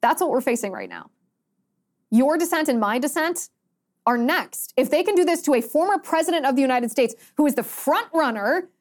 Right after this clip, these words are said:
to become the Republican nominee to face Joe Biden in a presidential election again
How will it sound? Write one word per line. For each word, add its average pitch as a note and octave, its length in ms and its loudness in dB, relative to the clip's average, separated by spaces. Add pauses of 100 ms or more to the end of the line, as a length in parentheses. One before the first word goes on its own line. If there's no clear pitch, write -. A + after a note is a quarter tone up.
(100)
to D4+ 100 2
become D4+ 440 0
the C4 80 2
Republican D4+ 500 0
nominee C4 720 0 (300)
to D#4+ 100 4
face D#4 300 0
Joe C#4 240 2
Biden C4 320 0
in C4 80 0
a C#4 40 2
presidential C#4+ 520 0
election C4 320 0
again C4+ 640 0